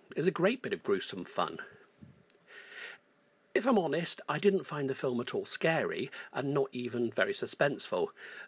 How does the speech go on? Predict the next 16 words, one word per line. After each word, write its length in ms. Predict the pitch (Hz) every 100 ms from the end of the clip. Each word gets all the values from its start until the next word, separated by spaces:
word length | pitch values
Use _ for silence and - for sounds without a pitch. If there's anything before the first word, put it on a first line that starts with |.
| -
but 80 | 262
it 80 | 202
had 260 | 254 -
pretty 220 | - 262
good 220 | 202 220 - -
gore 300 | 233 202 127
effects, 600 | - - - - - - - - -
and 180 | 175 196
I 40 |
didn't 260 | 208 214 170
mind 240 | 185 262
the 40 | 151
twist 360 | - 95 -
towards 260 | 120 92 -
the 100 | 104
end. 280 | 87 -